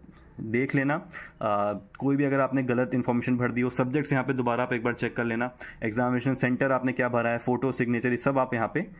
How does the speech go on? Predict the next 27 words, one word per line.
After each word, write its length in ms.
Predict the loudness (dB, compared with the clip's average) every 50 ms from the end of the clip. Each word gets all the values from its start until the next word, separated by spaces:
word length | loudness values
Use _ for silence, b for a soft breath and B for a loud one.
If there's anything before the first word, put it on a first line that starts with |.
| B B -4
एक 140 | -4 -2 0
बार 100 | 0 0
अच्छे 160 | 0 0 0
से 120 | 0 0 0
देख 280 | 0 -2 -2 0 -2
लेना। 200 | -2 -2 -2 -4 -6 B B B B B B B B -20 -8
सब 240 | -4 -2 -2 0
कुछ 180 | 0 0 0 2
सिलेक्ट 220 | 0 0 2 0
करने 200 | 0 0 0 0
के 100 | 0 2
बाद 160 | 2 0 2 2
आपको 300 | 2 0 0 2 0 0
अपना 200 | 0 0 0 0
मोबाइल 300 | 2 4 4 4 4 4
नंबर 260 | 2 4 4 2 2
जो 140 | 2 2 0
होगा 180 | 2 2 0
उसको 180 | 0 0 0 0
वेरीफाई 400 | 0 0 0 0 0 -2 -2 0
करना 280 | 0 0 0 0 0
होगा, 200 | 0 0 0 0
जो 120 | 0 0 0
भी 100 | 0 0
आपने 200 | 0 0 0 0
डाला 240 | 0 0 2 2 0
होगा। 300 | 0 0 -2 -4 -6